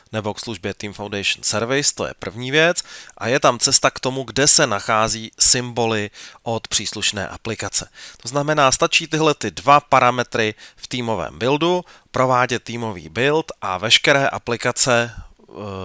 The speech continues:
běžící pod I S, to jsem zapomněl říct, je to určeno pro serverové aplikace,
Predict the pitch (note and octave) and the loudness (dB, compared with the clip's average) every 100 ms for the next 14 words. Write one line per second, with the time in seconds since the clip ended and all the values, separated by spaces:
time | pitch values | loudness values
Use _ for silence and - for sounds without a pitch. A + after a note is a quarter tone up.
0 | F#2+ F#2 B2 A#2+ B2+ B2+ - G#2 - G#2+ | -10 -4 -2 -2 -2 -4 -4 -8 -6 -2
1 | F#2+ C#3 - A2 A#2 G2 G2+ G#2 E2+ D2+ | 2 2 2 0 -4 -4 -6 -6 -8 -8
2 | E2+ C3+ B2 G#2 G#2+ E2 - G2+ F#2 - | -8 -6 -6 -4 -4 -6 -8 -8 -10 -10
3 | D#2 - F#2 A2+ C3+ D3 C3 - C3+ A#2 | -6 -4 -2 0 4 4 2 -2 -2 0
4 | - B2+ | 0 -2